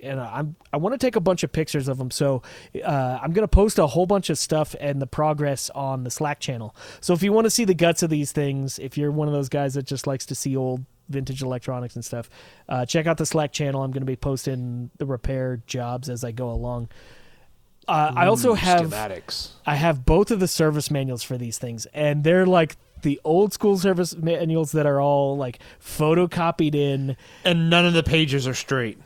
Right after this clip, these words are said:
Speaker 1: No, no. Everything is crooked as hell,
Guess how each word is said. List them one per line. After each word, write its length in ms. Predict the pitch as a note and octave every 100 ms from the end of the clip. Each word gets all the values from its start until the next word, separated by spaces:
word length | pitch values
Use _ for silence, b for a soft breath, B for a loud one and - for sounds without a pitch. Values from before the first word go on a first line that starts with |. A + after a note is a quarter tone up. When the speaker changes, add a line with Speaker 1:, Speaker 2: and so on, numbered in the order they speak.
| -
Speaker 1:
No, 440 | F#3 G3 F3 B2 -
no. 280 | E3 F3+ D3
Everything 520 | F3 G3 G#3+ A#3 A3
is 100 | F3+
crooked 560 | - - E3 F#3 G#3 F#3
as 180 | F3 D3+
hell, 420 | D3+ D3 D3